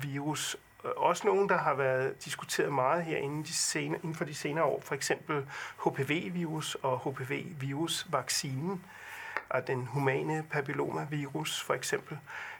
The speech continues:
Øh, og der er også andre virus, som betyder meget for os,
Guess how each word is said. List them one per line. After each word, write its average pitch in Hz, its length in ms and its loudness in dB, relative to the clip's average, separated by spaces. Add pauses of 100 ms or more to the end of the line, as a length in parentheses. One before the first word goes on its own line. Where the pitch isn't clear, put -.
(100)
Øh, 127 300 6
og 147 120 4
der 165 60 8
er 151 40 8
også 139 220 2
andre 170 600 4
virus, 156 320 2
som 143 140 2
betyder - 460 2
meget 147 360 6
for 139 200 4
os, - 380 0